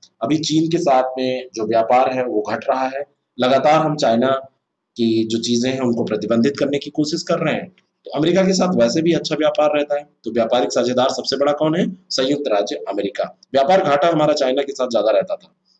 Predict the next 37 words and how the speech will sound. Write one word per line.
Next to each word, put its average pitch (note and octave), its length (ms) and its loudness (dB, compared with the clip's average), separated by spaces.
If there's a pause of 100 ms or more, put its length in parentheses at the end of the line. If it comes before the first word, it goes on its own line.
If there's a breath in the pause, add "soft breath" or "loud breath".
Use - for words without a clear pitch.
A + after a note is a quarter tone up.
(180)
अब B2 120 0
वो D3 380 0
कम B2+ 120 2
हो B2+ 100 0
जाएगा। B2 320 0 (800 loud breath)
मंगल F3+ 380 4
परिक्रमा F3+ 420 2
अभियान E3 300 2
की E3 120 -2
योजना D#3 260 4
बनाने D3+ 300 0
वाला D#3 260 2 (260)
पहला A3+ 260 2
अरब F3+ 520 4
देश D#3 260 2
कौन G#2+ 220 -8
सा F2 180 -10
है? D2 80 -16 (180)
पहला C#3+ 160 -2
अरब D3 420 0
देश D#3 180 0
पूछा D#3 240 -4
जा D3+ 160 2
रहा A2+ 120 2
है, - 80 0
पूरा C3+ 300 0
नहीं F3 200 0
पूछा F#3 220 -2
जा B2 80 2
रहा F#2+ 80 0
है, C3 160 0
अरब E3 140 2
देश E3 160 2
पूछा - 220 -4
जा A#2 120 2
रहा F2 120 -2
है। - 80 -12